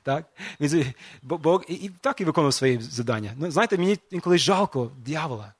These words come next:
<laughs> Він намагається, намагається, старається. Ну, і Бог все одно так в-, вертає все, що це с-, с-, с-, Бог д-, д-, д-, якби зробить своє.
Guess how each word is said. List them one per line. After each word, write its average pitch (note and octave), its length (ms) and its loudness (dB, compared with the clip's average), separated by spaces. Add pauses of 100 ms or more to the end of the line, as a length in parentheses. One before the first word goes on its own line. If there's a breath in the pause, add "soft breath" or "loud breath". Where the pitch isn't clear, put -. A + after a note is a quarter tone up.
(120)
<laughs> B2 60 -10 (1700 loud breath)
Він F#3+ 80 8
намагається, G3+ 420 6
намагається, G3+ 640 2
старається. G3+ 680 2 (680 soft breath)
Ну, E3+ 220 0 (240)
і D3 80 -6
Бог E3 200 4
все - 200 0
одно B2 280 2 (840)
так C#3 240 2
в-, C3 60 -12 (580 soft breath)
вертає D3 640 0
все, C#3 200 2
що A2+ 580 -2
це - 160 -6
с-, - 380 -6
с-, C3+ 200 -8
с-, B2 100 -12
Бог B2+ 320 2
д-, B2+ 120 -6
д-, C#3 220 -6
д-, C3+ 160 -6
якби A#2+ 420 -2 (460)
зробить B2+ 360 -2
своє. B2 360 0